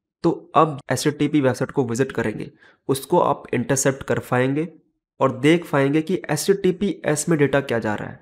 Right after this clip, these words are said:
Basically एचटीटीपीएस में हमारा एक एसएसएल सर्टिफिकेट होता है जिसका नाम है सिक्योर सॉकेट लेयर। इस सर्टिफिकेट के द्वारा जो एचटीटीपी का जो टेक्स्ट डेटा है वो एन्क्रिप्ट होता है और फिर सर्वर के पास जाता है।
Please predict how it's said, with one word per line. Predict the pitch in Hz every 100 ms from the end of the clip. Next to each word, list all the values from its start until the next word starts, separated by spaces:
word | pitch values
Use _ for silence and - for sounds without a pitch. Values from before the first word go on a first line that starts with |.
| -
Basically | 135 143 165 180
एचटीटीपीएस | 160 165 160 165 165 143 -
में | 143
हमारा | 160 127 123 127 139 -
एक | 135 139 - 123
एसएसएल | 127 151 170
सर्टिफिकेट | 165 131 117 135 147 156 151
होता | 135 139
है |
जिसका | 131 120 -
नाम | 135 127 139
है |
सिक्योर | 139 117 - 127
सॉकेट | 131 117 113 117
लेयर। | 117 117 156 -
इस | 165 -
सर्टिफिकेट | 151 143 147 147 143 160 160 - -
के | 147
द्वारा | 117 120 117 139 202 143
जो | 156 -
एचटीटीपी | 143 - 175 175 170 170
का | 170
जो | 156 160 - _
टेक्स्ट | 175 175 131
डेटा | 123 127 127
है | 156 - - _ _
वो | 127 160 170 - -
एन्क्रिप्ट | 135 135 165 -
होता | 156 156
है | 165
और | 160 165
फिर |
सर्वर | 165 123 120
के | 123
पास | 135 113 107
जाता | 98 -
है। | 87